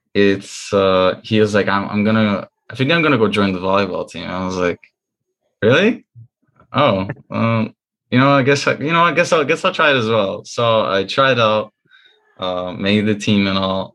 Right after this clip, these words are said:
but I was still really short. And, uh, Copes very much remembers I was, like, super skinny too.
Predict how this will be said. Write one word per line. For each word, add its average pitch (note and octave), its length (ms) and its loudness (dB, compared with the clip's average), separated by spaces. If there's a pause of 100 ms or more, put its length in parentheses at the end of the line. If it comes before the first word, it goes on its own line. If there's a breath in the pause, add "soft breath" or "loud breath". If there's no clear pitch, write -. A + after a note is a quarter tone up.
(160)
but G2+ 360 2
I G#2+ 120 4
was A#2+ 160 2
still G2+ 320 -2
really G2+ 320 0
short. E2+ 480 -4 (720)
And, F2+ 580 -4
uh, F#2+ 380 2 (140)
Copes B2 560 0
very B2 380 0
much B2 280 2
remembers G#2+ 420 2
I F#2+ 80 -2
was, F2+ 140 -6
like, F2+ 160 -8
super G#2 360 -2
skinny G2+ 460 -2
too. D2 400 -8